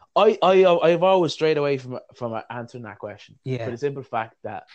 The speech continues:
Speaker 1: like, I've grown up with LeBron and I've seen,
Speaker 2: Yeah,
Speaker 1: like,
Speaker 2: no, I know what you mean.
Speaker 1: when I say growing up, obviously I didn't really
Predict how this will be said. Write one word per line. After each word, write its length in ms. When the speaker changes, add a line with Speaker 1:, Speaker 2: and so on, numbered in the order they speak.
Speaker 1:
like, 320
I've 320
grown 240
up 220
with 140
LeBron 380
and 120
I've 280
seen, 580
Speaker 2:
Yeah, 220
Speaker 1:
like, 160
Speaker 2:
no, 160
I 40
know 100
what 140
you 100
mean. 60
Speaker 1:
when 140
I 60
say 160
growing 260
up, 140
obviously 260
I 40
didn't 180
really 200